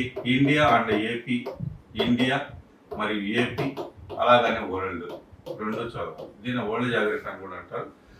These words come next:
So ఈ వరల్డ్ జియోగ్రఫీ కూడా మీరు ఈ ఫిజికల్, వరల్డ్ ఫిజికల్ జియోగ్రఫీ కూడా చదవాలి. ఇండియా, ఏపీ మరియు ఇవి చదవాలి.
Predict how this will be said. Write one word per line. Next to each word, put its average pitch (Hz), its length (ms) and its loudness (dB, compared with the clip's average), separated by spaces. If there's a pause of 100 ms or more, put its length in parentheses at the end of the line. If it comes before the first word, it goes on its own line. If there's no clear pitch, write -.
(200)
So 151 140 -4
ఈ 110 120 2
వరల్డ్ 117 280 6
జియోగ్రఫీ 98 420 0
కూడా 147 160 2 (260)
మీరు 110 140 -4
ఈ 101 180 -6
ఫిజికల్, 110 380 -2 (220)
వరల్డ్ 120 360 4
ఫిజికల్ - 360 -2
జియోగ్రఫీ - 420 -2
కూడా - 120 -2 (140)
చదవాలి. - 360 0 (500)
ఇండియా, 147 240 6 (240)
ఏపీ 120 300 -2 (100)
మరియు 156 240 4 (460)
ఇవి 113 180 4 (680)
చదవాలి. - 380 -4